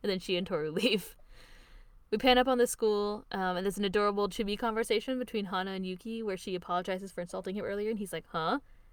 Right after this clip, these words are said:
And then she's like, "You have it rough too now I think about it." And he's like, "Huh?" <laughs> And then we cut to credits. <laughs> Which is funny. Isn't that, at the end of the manga,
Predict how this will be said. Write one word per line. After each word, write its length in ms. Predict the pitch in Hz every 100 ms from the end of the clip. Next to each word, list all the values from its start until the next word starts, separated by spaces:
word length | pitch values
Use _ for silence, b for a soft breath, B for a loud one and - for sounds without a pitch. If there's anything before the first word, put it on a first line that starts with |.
| -
And 100 | 202
then 80 | 185
she's 200 | 202 190
like, 140 | 185
"You 60 | 240
have 60 | 233
it 80 | -
rough 180 | 202 -
too 180 | 214
now 120 | 190 170
I 40 |
think 180 | 175 196
about 240 | 170 156
it." 120 | 165 -
And 60 | 175
he's 120 | 180
like, 140 | 170 -
"Huh?" 340 | - 165 170 285 -
<laughs> 160 | - 831
And 100 | 277
then 80 | 302
we 100 | 262
cut 160 | -
to 80 | 220
credits. 600 | - 196 - - - - - b b b b
<laughs> 40 | 330 - 311 - 285 B B B B B B B B - -
Which 120 | 247
is 120 | 240
funny. 240 | 240 208
Isn't 200 | - 240
that, 180 | 277 269 - - -
at 120 | -
the 80 | 220
end 120 | 262
of 60 |
the 80 | 226
manga, 380 | 202 196 196 180